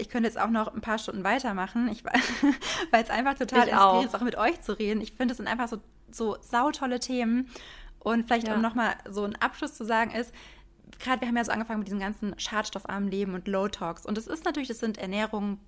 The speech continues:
Speaker 1: Produkte, Kosmetik, aber das ist eben auch Umfeld und auch einmal privates Umfeld, aber auch Berufsumfeld. Und da kann man ja auch schauen,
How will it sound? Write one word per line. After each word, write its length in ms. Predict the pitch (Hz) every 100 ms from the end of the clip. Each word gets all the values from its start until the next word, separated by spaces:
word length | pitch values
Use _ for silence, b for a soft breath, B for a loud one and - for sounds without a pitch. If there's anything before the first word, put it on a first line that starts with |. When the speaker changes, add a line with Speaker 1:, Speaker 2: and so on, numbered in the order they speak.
| - -
Speaker 1:
Produkte, 760 | - 233 214 208 - 190 185 - - -
Kosmetik, 600 | 233 226 190 220 233 - B B B -
aber 160 | 226
das 120 | 240 226
ist 120 | 220 226
eben 140 | 208
auch 160 | - -
Umfeld 720 | 240 311 - 190 202 254 - -
und 240 | 220 -
auch 340 | 185 208 - - -
einmal 320 | 208 196 185
privates 460 | - 196 196 247 -
Umfeld, 440 | 254 262 226 -
aber 200 | 208 -
auch 180 | - 214
Berufsumfeld. 1000 | - 233 233 - 190 180 - 175 175 -
Und 220 | 202 - -
da 140 | 226
kann 180 | - 226
man 100 | 214
ja 160 | 185
auch 140 | 240 277
schauen, 440 | - 214 196 240